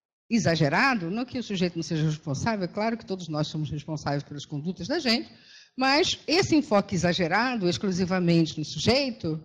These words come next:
acaba fazendo com que a gente perca de vista alguns contextos. E contextos que são importantes, né, da gente ter em conta se a gente quer pensar, eh,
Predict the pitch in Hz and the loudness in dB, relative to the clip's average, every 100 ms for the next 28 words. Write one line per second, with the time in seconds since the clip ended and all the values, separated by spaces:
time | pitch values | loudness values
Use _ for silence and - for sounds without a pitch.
0 | - 254 - 247 233 226 208 254 415 - | -2 -2 0 4 6 6 4 4 2 -4
1 | _ _ _ _ _ _ _ - 247 254 | _ _ _ _ _ _ _ 0 2 4
2 | 285 277 311 311 220 185 185 226 - - | 2 2 0 2 0 0 0 0 0 0
3 | 330 381 - 247 208 220 185 285 311 - | 4 4 4 2 4 2 4 4 4 2
4 | - 175 156 170 - _ _ 240 233 311 | -2 0 0 -2 -8 _ _ 2 4 0
5 | - 349 339 285 269 262 - - 156 - | 0 -2 0 2 2 2 -4 -10 -12 -12
6 | _ _ _ _ _ 494 480 415 - 302 | _ _ _ _ _ 0 2 4 6 4
7 | - 381 - 392 330 427 - 294 269 294 | 4 -4 -2 0 2 0 2 0 2 -2
8 | - 370 - - _ 240 330 285 226 226 | -10 -12 -14 -20 _ -2 0 2 4 2
9 | 226 262 302 247 262 262 311 370 381 311 | 0 -6 -2 0 0 -2 -4 -2 -2 -2
10 | 349 - 370 - 277 302 320 - 349 330 | -4 -6 -12 -6 -2 -2 -4 -4 -4 -4
11 | - 262 311 _ _ _ _ _ _ 226 | -6 -8 -8 _ _ _ _ _ _ -2
12 | 240 233 226 220 208 196 190 | 2 2 2 2 4 2 2